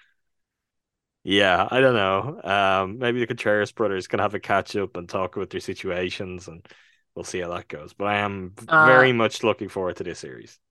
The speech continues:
Speaker 2: One note, I'm trying to find this. Uh, uh, Wilson, oh, so William Contreras had a very strange series, I'll call it. He played the first two games,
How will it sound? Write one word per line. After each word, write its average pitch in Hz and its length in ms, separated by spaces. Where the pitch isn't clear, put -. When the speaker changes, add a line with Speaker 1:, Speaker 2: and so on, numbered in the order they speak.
Speaker 2:
One 165 340
note, 147 320
I'm 110 160
trying 143 240
to 110 60
find 107 400
this. 101 380
Uh, 107 360
uh, 110 400
Wilson, 156 480
oh, 131 160
so 135 140
William 180 300
Contreras 143 640
had 135 120
a 123 40
very 151 460
strange 151 640
series, 170 400
I'll 180 80
call 190 280
it. 302 80
He 135 80
played 135 240
the 147 80
first 135 260
two 113 120
games, 107 380